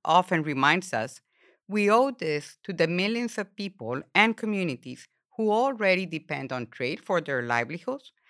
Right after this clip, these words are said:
and to all of those who have been left behind and have yet to benefit from trade.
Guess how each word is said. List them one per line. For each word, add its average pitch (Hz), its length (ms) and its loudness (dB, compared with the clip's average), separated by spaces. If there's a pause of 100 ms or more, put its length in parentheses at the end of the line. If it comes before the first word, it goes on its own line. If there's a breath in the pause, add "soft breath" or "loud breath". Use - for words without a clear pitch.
(340 soft breath)
and 226 160 2
to 233 120 -2
all 294 220 2
of 254 140 -12
those 165 420 0
who 185 160 -4
have 175 380 4
been 156 260 -2
left 165 240 0
behind 139 580 -4 (320)
and 160 200 -2
have 165 260 2
yet 180 240 0
to - 100 -12
benefit 147 600 -2
from 139 300 2
trade. - 420 -10